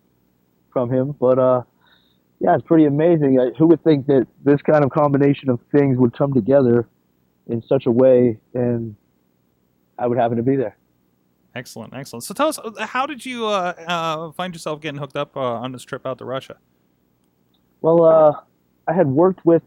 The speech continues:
Speaker 1: the, uh, fellas from out in the, uh, International Wrestling Federation. That's a place out in Moscow that, uh, Shima actually worked for, and, um, you know, they liked the match that they had with me, and, uh, they thought I worked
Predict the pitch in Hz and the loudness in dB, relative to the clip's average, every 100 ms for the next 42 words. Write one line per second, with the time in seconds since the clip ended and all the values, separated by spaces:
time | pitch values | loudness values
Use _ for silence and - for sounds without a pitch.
0 | - 135 131 120 120 113 _ _ _ _ | 0 2 2 2 0 -4 _ _ _ _
1 | _ 147 143 135 120 - _ _ _ _ | _ 0 2 2 0 -8 _ _ _ _
2 | _ _ 131 123 135 135 123 - 123 120 | _ _ -6 0 2 2 2 -2 -4 -2
3 | 120 117 117 113 110 110 110 _ _ _ | -2 -2 -2 -2 -2 -6 -10 _ _ _
4 | _ _ _ 131 139 135 131 - 123 123 | _ _ _ -4 0 2 0 -2 -2 0
5 | 123 - 120 - 117 117 117 - 120 131 | 0 -2 -6 -2 0 2 0 0 -4 -2
6 | 123 110 - 123 127 120 95 107 98 _ | -2 -2 0 0 2 0 -2 -10 -14 _
7 | - 117 123 - 117 117 110 110 110 107 | -6 -4 -4 -2 0 0 0 -2 0 -2
8 | 101 - _ _ _ _ _ - 147 131 | -2 -8 _ _ _ _ _ -4 0 2
9 | 110 104 - 104 110 107 120 113 117 104 | 2 0 -2 -2 -2 -2 0 2 2 0
10 | - 123 120 117 117 113 113 110 _ _ | -6 -4 -2 0 2 2 0 -6 _ _
11 | _ _ _ _ 123 117 120 123 117 113 | _ _ _ _ -2 0 2 4 4 2
12 | - 120 113 117 - 123 113 117 120 117 | 0 -4 -2 -4 -4 -6 -2 0 2 0
13 | 113 117 117 127 113 113 107 107 107 120 | -2 -2 -2 -2 -2 -2 -2 -4 -4 -2
14 | 113 107 113 - | -2 -2 -2 -4